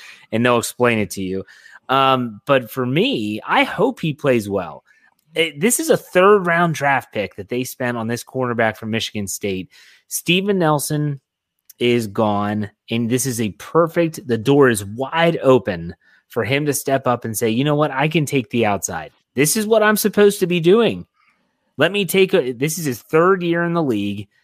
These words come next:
This is the time that you would think he steps into that role. Now, they did sign Cam Sutton. No one knows how they're going to utilize him, whether he's gonna be in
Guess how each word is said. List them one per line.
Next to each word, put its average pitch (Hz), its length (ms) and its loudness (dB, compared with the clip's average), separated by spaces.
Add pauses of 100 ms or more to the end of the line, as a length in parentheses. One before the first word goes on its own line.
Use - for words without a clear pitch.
(180)
This 156 260 0
is 180 120 -8
the 175 100 0
time 151 380 -2
that 139 60 -4
you 135 180 -2
would 143 140 -2
think 135 220 0
he 139 300 0
steps 131 440 -2
into 120 240 -4
that 98 200 -4
role. - 300 -16 (560)
Now, 113 120 -2
they 131 120 2
did 185 160 -2
sign 202 180 2
Cam 170 240 0
Sutton. 135 300 -2
No 135 100 2
one 139 100 2
knows 127 200 2
how 131 180 0
they're 131 140 2
going 127 180 0
to 127 60 0
utilize 113 500 0
him, 113 320 -6
whether 107 160 -6
he's 107 220 -6
gonna 117 140 -4
be 113 100 0
in 113 100 -6